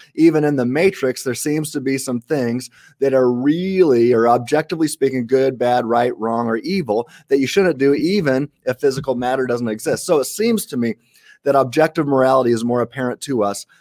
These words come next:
than the physical universe. Now, with that said, if objective, uh, if we possess these moral obligations in an objective sense, then we've got to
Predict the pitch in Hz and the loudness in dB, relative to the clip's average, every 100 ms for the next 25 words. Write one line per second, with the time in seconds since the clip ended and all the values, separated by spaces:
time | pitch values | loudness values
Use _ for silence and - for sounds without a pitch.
0 | _ 123 117 - 113 110 104 110 175 117 | _ -6 -4 -4 -6 -6 -4 -2 0 0
1 | 95 - 151 117 110 135 - - 202 147 | 0 -2 0 2 2 2 0 0 2 2
2 | 139 _ _ _ _ _ - 151 156 156 | 0 _ _ _ _ _ -2 2 2 0
3 | - - 131 147 147 143 131 120 _ _ | -6 0 2 2 0 0 0 -2 _ _
4 | _ _ _ - 120 - 156 165 156 147 | _ _ _ -4 -2 0 0 -2 -4 -4
5 | 147 143 143 123 131 131 139 143 139 135 | -2 -2 -4 -6 -6 -2 0 0 0 0
6 | 135 _ _ _ _ - 123 131 123 131 | -4 _ _ _ _ -4 -2 -2 0 0
7 | 147 135 117 120 120 107 120 - 110 107 | 0 -4 -4 -4 -6 -6 -6 -4 -4 -2
8 | 123 - 113 98 - - 160 143 101 113 | -2 -2 -4 -6 -8 -6 -4 -2 -4 -6
9 | - - 127 127 131 123 107 107 - 135 | -8 -4 -2 0 -2 -2 -4 -4 -6 -8
10 | 131 | -8